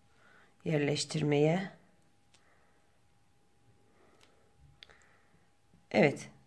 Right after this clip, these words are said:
Üç tane tığ battısı yaptıktan sonra şöyle küçük bir örümcek çekiyorum. Arasına boncuğumu koyarak arkadaşlar.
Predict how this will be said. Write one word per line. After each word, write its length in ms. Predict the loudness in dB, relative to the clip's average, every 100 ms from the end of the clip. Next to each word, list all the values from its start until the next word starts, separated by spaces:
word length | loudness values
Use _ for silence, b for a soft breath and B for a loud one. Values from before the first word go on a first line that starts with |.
| _ _ -2
Üç 180 | 0 4
tane 280 | 6 6 4
tığ 200 | 4 4
battısı 380 | 2 -2 -2
yaptıktan 540 | 0 0 -4 0 2 4
sonra 320 | 2 2 0
şöyle 540 | -4 -2 4 4 4
küçük 420 | -2 -4 -6 -2 0
bir 100 | 4
örümcek 500 | 8 8 6 0 -2
çekiyorum. 480 | -2 2 2 2 -2 B B B
Arasına 440 | 6 6 6 4 8
boncuğumu 540 | 10 10 10 8 8
koyarak 480 | 8 10 10 6 2
arkadaşlar. 720 | 0 0 -2 -2 -2 -4